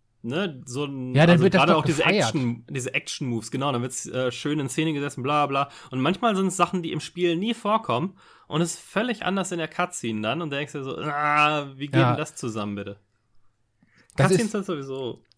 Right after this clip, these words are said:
Speaker 2: die,
Speaker 1: ah.
Speaker 2: die, das ist so, mit so Cutscenes, wo irgendwas passiert, ne? Also das, was du gerade sagtest, irgendwie, weiß ich nicht, so ein Suplex oder sowas.
Speaker 1: Ja.
Speaker 2: Wo man immer so von denkt, "Ja, hier, das ist so ein Gruselspiel, ne? Resident Evil zwei, sagen wir es jetzt mal so."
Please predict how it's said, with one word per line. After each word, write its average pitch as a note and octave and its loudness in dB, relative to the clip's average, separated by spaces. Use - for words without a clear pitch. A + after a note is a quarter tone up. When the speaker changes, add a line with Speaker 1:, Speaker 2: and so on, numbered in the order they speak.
Speaker 2:
die, C#3 4
Speaker 1:
ah. A#2 -6
Speaker 2:
die, C3+ -4
das C3 2
ist E3+ -4
so, D#3+ 0
mit F3 -2
so D#3 0
Cutscenes, A3 -4
wo E3+ 2
irgendwas F#3+ 2
passiert, E3 0
ne? D#3+ 2
Also C#3 -2
das, D3 -2
was C#3 0
du D3+ -4
gerade C3+ 0
sagtest, C3 -4
irgendwie, B2+ -4
weiß B2+ -4
ich C3 -8
nicht, A#2+ -8
so A#2 -10
ein A2 -12
Suplex - -8
oder A2+ -6
sowas. A#2 -8
Speaker 1:
Ja. C3 -2
Speaker 2:
Wo D3 0
man D#3 4
immer E3 0
so D#3 0
von D3+ -6
denkt, C#3+ -6
"Ja, G3 0
hier, F3 -2
das E3 0
ist D#3+ -2
so C#3+ -2
ein B2 0
Gruselspiel, G3+ 0
ne? E3+ 4
Resident D#3 -4
Evil C#3 -4
zwei, F3+ -4
sagen D3 -6
wir D3+ -10
es D3+ -14
jetzt D#3 -12
mal D#3+ -10
so." D#3+ -10